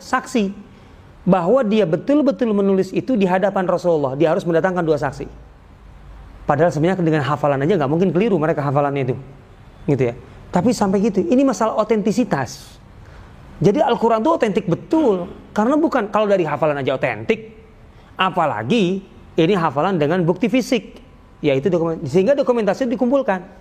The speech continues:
Nah, disalinlah oleh, apa namanya, eh,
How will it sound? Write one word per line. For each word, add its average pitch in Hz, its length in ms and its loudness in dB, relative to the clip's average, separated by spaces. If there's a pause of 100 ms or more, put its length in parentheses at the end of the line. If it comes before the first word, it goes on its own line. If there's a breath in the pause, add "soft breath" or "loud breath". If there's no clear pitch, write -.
(560)
Nah, 110 400 -2 (240 loud breath)
disalinlah 196 880 2
oleh, 143 320 0 (640 loud breath)
apa 160 240 0
namanya, 151 560 -2
eh, 147 720 0